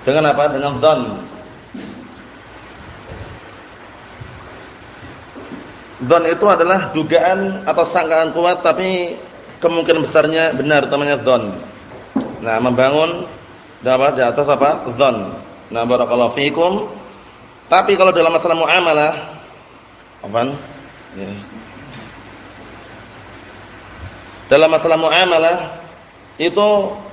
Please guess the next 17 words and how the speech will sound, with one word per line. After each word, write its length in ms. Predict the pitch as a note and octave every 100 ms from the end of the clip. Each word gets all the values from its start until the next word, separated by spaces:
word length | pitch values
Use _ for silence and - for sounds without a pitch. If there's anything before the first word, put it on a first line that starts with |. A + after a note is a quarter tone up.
| - - - - - - - - - -
tidak 240 | G3 E3
dibangun 400 | D#3+ D#3+ E3+ F#3
di 80 | E3+
atas 160 | D#3 G2+
dhon, 240 | C3+ E3+
tapi 320 | F3 D3+ F#3
di 160 | C#3 D3+
atas 720 | C3+ D3 D3 F3 - - - - - - - - - -
transaksi 560 | E3 E3 D#3+ D#3+ -
muamalah 480 | F#3 E3 D3+ D#3+ D#3
itu 160 | - D3
sendiri. 240 | C3+ A#2 F#2 - - - - - - - -
Karena 240 | C3+ D#3+
kalau 160 | E3+ E3+ E3
muamalah 320 | D3+ D#3 F#3
harus 160 | D3+
jelas, 560 | - F3 C#3+ - - -